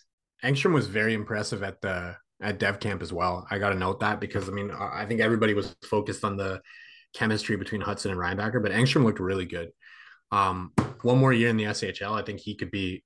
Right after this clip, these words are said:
absolutely knocking on the door, similar to Harris. And Harris, for his part, he looked, he was quite good for the Habs, like, quietly good because he didn't have great offensive numbers or anything, but quietly good for the Habs last year. And I think he's gonna be on his way to, to earning a roster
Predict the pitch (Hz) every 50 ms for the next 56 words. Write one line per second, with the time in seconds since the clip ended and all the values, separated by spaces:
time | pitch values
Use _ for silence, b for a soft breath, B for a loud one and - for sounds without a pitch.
0 | _ - - 98 104 104 - - 98 101 98 92 92 90 95 95 98 - 101 98
1 | 95 90 98 95 95 95 - - 110 110 107 104 98 95 85 - 101 107 107 95
2 | 87 - - 92 - - 117 151 165 120 107 - - - - - - 95 113 139
3 | 135 - - 101 95 95 - - b b b b b b b 113 123 135 131 131
4 | - - 131 131 131 - - - - - 127 123 131 117 117 110 135 151 147 127
5 | 104 92 95 95 95 95 107 107 - - - 127 135 165 175 131 117 110 98 104
6 | 104 104 98 104 101 - 98 104 104 123 123 110 123 117 107 92 110 110 113 107
7 | 104 95 - - 95 98 - 110 107 110 117 123 127 135 127 131 135 127 127 139
8 | 135 143 165 170 127 107 113 101 98 98 - B B B B B B B - -
9 | - 156 151 175 131 123 113 98 117 113 120 117 - 110 98 92 101 101 95 87
10 | 95 95 92 92 - - 104 98 95 95 101 98 98 92 - 110 104 98 107 95
11 | 92 107 104 98 98 101 98 98 95 90 95 95 98 95 95 95 92 92 92 -
12 | 107 98 95 95 92 90 90 90 87 87 - -